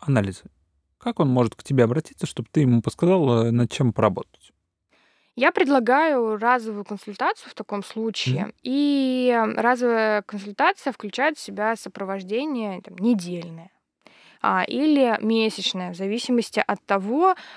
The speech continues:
Speaker 2: а, насколько, какие там результаты анализов, да, насколько, м, у него какие-то есть задачи. Либо, э, я предлагаю сразу пройти курс.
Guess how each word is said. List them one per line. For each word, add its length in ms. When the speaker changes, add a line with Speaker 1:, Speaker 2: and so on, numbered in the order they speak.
Speaker 2:
а, 380
насколько, 760
какие 300
там 120
результаты 480
анализов, 680
да, 240
насколько, 880
м, 420
у 120
него 300
какие-то 300
есть 240
задачи. 640
Либо, 840
э, 200
я 220
предлагаю 480
сразу 260
пройти 360
курс. 500